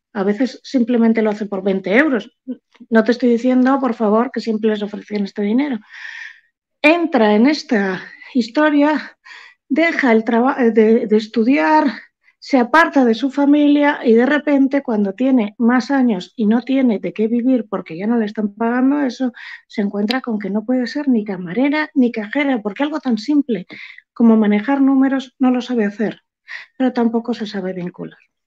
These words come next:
Entonces, ¿qué sucede con la ley sí es sí? Mira, en la Asociación de Jueces Francisco de Vitoria me, me llamó mucho la atención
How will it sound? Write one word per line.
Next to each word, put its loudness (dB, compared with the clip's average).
Entonces, 4
¿qué -2
sucede 0
con 0
la 2
ley 2
sí 0
es -2
sí? 2
Mira, 4
en 6
la 4
Asociación -2
de -4
Jueces -2
Francisco -2
de 4
Vitoria 2
me, 0
me 2
llamó 2
mucho 0
la 0
atención 0